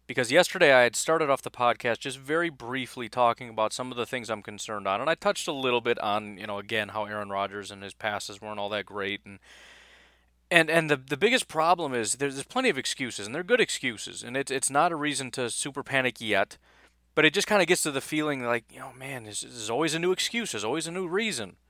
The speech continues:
But the biggest thing, and this is exactly what Jim was saying, is, a-, a-, above anything else, as silly as it sounds, the one thing that gives me confidence,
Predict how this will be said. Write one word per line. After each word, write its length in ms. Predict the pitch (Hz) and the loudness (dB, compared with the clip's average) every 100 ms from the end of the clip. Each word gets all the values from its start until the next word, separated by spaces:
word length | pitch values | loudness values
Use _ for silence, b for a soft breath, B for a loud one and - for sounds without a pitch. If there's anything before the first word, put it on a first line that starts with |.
| _ _ _ | _ _ _
But 160 | 143 135 | 0 4
the 100 | 143 | 2
biggest 460 | 117 175 208 208 - | 6 6 6 4 4
thing, 200 | 147 101 | 2 2
and 80 | |
this 200 | 98 - | -4 -6
is 100 | 127 | -4
exactly 400 | 127 127 151 - | -4 2 2 2
what 140 | 170 143 | -4 -2
Jim 240 | 135 151 | -2 -2
was 100 | 117 | -2
saying, 400 | - 113 104 101 b b b b b b _ _ _ | -2 0 -2 -4 b b b b b b _ _ _
is, 520 | 147 143 135 120 - - _ _ _ _ _ _ - | 4 4 4 2 0 -4 _ _ _ _ _ _ -2
a-, 80 | 135 | 0
a-, 240 | 135 139 - | 0 0 -2
above 300 | 131 143 143 | 4 6 8
anything 320 | 202 214 196 | 8 6 6
else, 260 | 139 101 117 | 4 4 -2
as 80 | |
silly 300 | - 160 170 | -2 0 0
as 100 | 170 | 0
it 100 | 151 | 0
sounds, 460 | - 143 127 113 104 b b _ | 0 4 4 2 -4 b b _
the 60 | 127 | -8
one 340 | 110 135 180 | 4 6 6
thing 280 | 170 170 160 | 2 0 0
that 180 | 143 - | 0 0
gives 260 | 143 139 135 | -2 -2 -4
me 180 | 143 | -6
confidence, 800 | 147 143 131 117 107 98 - - | -4 2 2 2 -4 -10 -12 -16